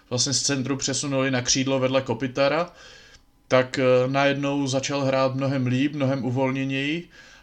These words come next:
a letos, eh, vlastně i při nějakých drobných zraněních, nebo když byla potřeba, tak byl Byfield taky na nějaký zápas dva posunutý zpátky na centr a fungovalo to. Takže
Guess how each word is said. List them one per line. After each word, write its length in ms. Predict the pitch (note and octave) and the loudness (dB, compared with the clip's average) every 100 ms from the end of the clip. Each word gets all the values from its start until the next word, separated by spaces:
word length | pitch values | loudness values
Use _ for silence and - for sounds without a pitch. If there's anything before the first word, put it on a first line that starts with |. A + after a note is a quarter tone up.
| _ | _
a 340 | B2+ B2+ B2 B2+ | -6 -2 -2 0
letos, 760 | C3+ D3+ D3+ D#3+ D#3 - - | 0 0 2 2 2 2 0
eh, 40 | C3 C3+ C3+ C3+ B2 - - _ D3+ | 2 4 4 2 -4 -12 -20 _ -12
vlastně 320 | C#3 - C#3+ | -4 -4 -2
i 120 | C#3+ | -4
při 200 | B2+ D3+ | -4 -4
nějakých 480 | C#3+ C3+ C#3 C#3 B2+ | -2 -2 -4 -6 -4
drobných 380 | C3 C#3 D3 C3 | -2 -2 -2 -2
zraněních, 640 | C3 C#3 D3 D3 D3+ C#3+ | 0 0 -2 -4 -4 -4
nebo 240 | C3+ C3 C3 | -4 -4 -4
když 120 | C3 | -4
byla 200 | C#3 C#3 | -4 -4
potřeba, 600 | C#3 B2+ C#3+ C#3 C#3 D3 - - - | -4 -2 -2 -2 -4 -6 -16 -20 -6
tak 160 | - C3 | -2 -2
byl 240 | C3 C#3+ | 0 0
Byfield 500 | C3+ C3+ C3 C#3+ C#3+ | 2 2 2 -2 0
taky 260 | D3+ D3 C#3+ | -2 -2 0
na 420 | B2+ B2 B2 B2 | 2 2 2 0
nějaký 420 | B2+ C3 B2 C#3+ | -2 -2 -2 -2
zápas 460 | B2+ B2 B2 C3+ B2 | 0 0 0 -2 -2
dva 280 | B2 B2 B2+ | 0 0 -2
posunutý 680 | - C3 B2 C3+ B2+ C3+ | -4 -6 -4 -4 -2 -2
zpátky 440 | C3 - C3 C3 C3+ | -2 0 0 0 -4
na 100 | A#2+ | -2
centr 480 | A#2+ C3 C3 C#3 C#3+ - - | -2 -2 -4 -6 -6 -12 -12
a 60 | B2 | -8
fungovalo 580 | A#2+ F#3+ G3 C3 A2+ A2 | -2 2 4 4 2 -4
to. 200 | - G2 | -8 -10
Takže 560 | G2 A#2 A#2 B2 B2 | -8 -6 -2 -2 -2